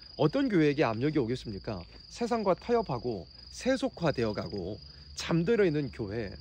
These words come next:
활동력이 없는 교회라면 압력이 올 이유가 없고, 붉은 용이 그런 교회를 괴롭히거나 압박을 줄 이유가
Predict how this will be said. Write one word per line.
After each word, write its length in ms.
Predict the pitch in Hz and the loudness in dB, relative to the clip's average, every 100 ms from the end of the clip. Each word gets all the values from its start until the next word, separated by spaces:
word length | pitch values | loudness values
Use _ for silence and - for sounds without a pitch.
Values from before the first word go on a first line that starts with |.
| - - | -18 -8
활동력이 460 | - 262 269 254 190 | -4 0 0 2 4
없는 280 | 110 139 139 | 2 0 -2
교회라면 500 | 127 113 101 135 110 | -2 -2 -2 -4 -4
압력이 380 | - 131 170 170 | -2 2 4 4
올 180 | 123 127 | 4 2
이유가 300 | 104 123 156 | 0 -2 0
없고, 320 | 101 - 190 - - - - | 0 2 0 0 -16 -20 -2
붉은 280 | 170 180 190 | 2 4 4
용이 160 | 180 | 2
그런 300 | 143 160 180 | 2 2 2
교회를 440 | 139 135 170 131 87 - - - | 2 2 2 0 -2 -14 -20 -4
괴롭히거나 720 | - 175 - 165 139 127 117 117 | 4 4 4 2 2 2 0 -2
압박을 320 | - 190 151 | 0 2 0
줄 180 | - 117 | -2 -6
이유가 320 | 110 110 113 | -4 -4 -4